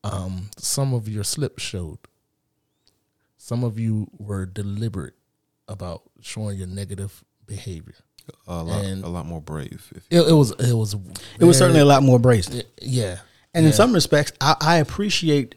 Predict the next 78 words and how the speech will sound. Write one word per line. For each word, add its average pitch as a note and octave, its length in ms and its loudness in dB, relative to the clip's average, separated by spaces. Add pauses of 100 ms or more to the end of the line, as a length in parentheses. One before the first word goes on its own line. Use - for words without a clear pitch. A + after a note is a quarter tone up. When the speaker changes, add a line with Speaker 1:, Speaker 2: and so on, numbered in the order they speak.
Speaker 3:
in C#3 120 -2
some D3 200 0
respects C3 320 0
that B2 120 2
it A2+ 80 0
happened G2 380 -2
because B2+ 200 4
Speaker 1:
Me E3+ 60 6
Speaker 3:
it - 60 2
showed D#3+ 180 8
Speaker 1:
too, - 60 6
Speaker 3:
me C#3 60 8
Speaker 1:
because C#3+ 200 8
Speaker 3:
who D3+ 60 6
you C#3+ 40 8
Speaker 1:
it C3+ 40 6
showed, E3 180 8
Speaker 3:
really D#3 120 6
were. D#3+ 140 8
Speaker 1:
yeah, C#3 160 6
it A#2 180 0
sh-, - 120 -6
it B2 100 -2
showed D3+ 400 0
some D3 200 0
people's B2+ 280 -2
true B2+ 280 0
colors. F2 520 -12
Speaker 3:
And B2 80 2
it A#2 60 2
showed C#3 200 6
me C#3 80 6
who C#3 120 6
you C#3+ 160 6
were C3 260 4
the A#2+ 240 6
whole C#3+ 300 4
time. - 460 -6 (300)
Speaker 1:
I C3+ 60 4
Speaker 3:
So C3+ 60 10
you B2+ 80 10
Speaker 1:
never D#3+ 180 8
Speaker 3:
were C3 100 10
being D3 180 8
Speaker 1:
thought C3+ 60 8
Speaker 3:
nice C#3 220 6
to C3 120 -2
me D#3 380 2
only F#3+ 280 2
because C3+ 340 2
it B2+ 80 0
was A#2 160 0
me, C#3+ 420 0 (300)
but A#2+ 100 -6
then C3 160 0
anyone C#3 360 2
else G3 200 0
that A#2+ 140 -2
looked G#2 260 -6
like G#2+ 180 -6
me, A2 100 -4
you A2 120 -6
treated G#2+ 260 -2
a G2 60 -4
different G2 300 -8
way. - 320 -8
Speaker 1:
Yeah, A#2+ 260 -2
and A2 100 -6
I B2 120 -2
never A2+ 240 -2
thought G#2+ 320 -8
it - 20 -6
would G#2 160 -6
happen G#2+ 320 -8
in G2+ 80 -10
our F2 220 -12
churches, C#3 480 -10
though. - 180 -20